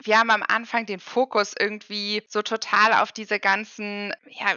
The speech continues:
wie das in diesen Erziehungsratgebern überall steht, auf diesen, ich nenne es jetzt mal Grundgehorsam, wird es ja da auch genannt, gelegt. Und ehrlich gesagt,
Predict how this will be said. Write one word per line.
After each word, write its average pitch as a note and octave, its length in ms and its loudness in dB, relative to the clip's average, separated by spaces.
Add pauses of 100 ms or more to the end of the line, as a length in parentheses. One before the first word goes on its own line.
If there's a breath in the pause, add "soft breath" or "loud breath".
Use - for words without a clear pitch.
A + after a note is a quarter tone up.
wie G3+ 140 -12
das G3 160 -6
in G3+ 100 -10
diesen G3+ 160 -10
Erziehungsratgebern G#3 1120 0
überall G3 320 4
steht, - 260 -2
auf G3+ 80 2
diesen, F#3+ 560 -10
ich - 160 -14
nenne G3+ 80 -2
es G3 60 -4
jetzt G#3 140 -14
mal F#3+ 100 2
Grundgehorsam, F#3+ 1300 2
wird F#3+ 160 -4
es G3 100 -14
ja F#3 120 2
da F3 220 6
auch F#3 180 0
genannt, F#3+ 420 -2
gelegt. G#3+ 640 0
Und G#3 240 -2 (100)
ehrlich A3+ 340 -2
gesagt, G#3+ 500 4